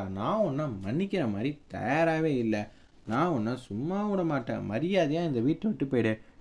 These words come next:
எனக்குன்னு இருக்கிறது இந்த ஒரு வீடு தான். இந்த வீட்டை விட்டு வெளில போயிட்டேன்னா எனக்குன்னு யார் இருக்கா? உங்க அம்மாவும் நீயும் சேர்ந்து தான் வந்து தப்பு பண்ணியிருக்க. நீ என்னோட மனைவிங்கிற ஒரே காரணத்துக்காக தான்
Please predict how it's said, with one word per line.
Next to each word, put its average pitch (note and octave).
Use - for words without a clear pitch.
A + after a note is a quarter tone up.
எனக்குன்னு G3
இருக்கிறது F#3
இந்த C#3+
ஒரு A#2
வீடு C#3+
தான். A2
இந்த E3
வீட்டை G#3+
விட்டு F3
வெளில D#3
போயிட்டேன்னா B2
எனக்குன்னு D3
யார் C3+
இருக்கா? A2
உங்க A#2
அம்மாவும் F3
நீயும் F3
சேர்ந்து E3
தான் E3
வந்து C3
தப்பு D3+
பண்ணியிருக்க. C3+
நீ B2+
என்னோட A2
மனைவிங்கிற E3+
ஒரே C3+
காரணத்துக்காக C3
தான் A#2+